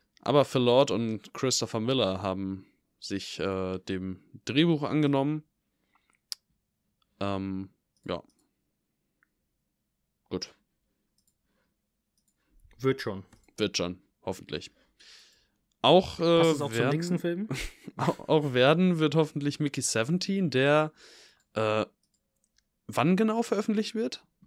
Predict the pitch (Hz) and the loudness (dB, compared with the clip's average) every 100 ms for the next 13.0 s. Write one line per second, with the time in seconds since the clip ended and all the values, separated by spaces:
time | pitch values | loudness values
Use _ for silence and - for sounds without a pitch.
0 | _ _ _ _ _ _ _ _ _ _ | _ _ _ _ _ _ _ _ _ _
1 | 117 113 107 107 120 - - 127 120 - | -2 0 0 -4 -4 -6 -8 -4 -4 -4
2 | 120 135 - - 92 104 - - _ 110 | -6 -6 -10 -12 -12 -14 -16 -20 _ -12
3 | 113 135 170 185 - - - - 143 156 | -8 -4 -4 -4 -8 -8 -8 -4 -4 -4
4 | 143 - - - 151 165 156 - 127 139 | -6 -8 -16 -4 -2 0 -2 -2 -2 -2
5 | - 98 101 107 - 147 - - - 127 | -2 -2 -2 -2 -2 -4 -2 -4 -2 0
6 | 147 156 139 120 160 - 131 - 113 151 | -2 -4 -4 -4 -6 -6 -6 -2 0 0
7 | 147 101 - 110 117 - - 110 113 113 | 0 0 -4 -6 -6 -6 -4 -2 0 -2
8 | - - - - - 123 156 180 170 160 | -6 -18 -20 -20 -6 0 2 2 -2 -4
9 | - - - 139 139 127 - 135 139 143 | -4 -2 2 2 2 -4 -4 -2 -2 -4
10 | - _ _ _ - - 104 101 98 90 | -8 _ _ _ -18 -12 -10 -8 -8 -10
11 | - - - 135 - 110 120 139 - 107 | -16 -10 -4 -4 -4 -4 -2 0 -2 -8
12 | 104 123 120 117 - - 117 123 - | -4 -2 -2 -2 -8 -6 0 0 0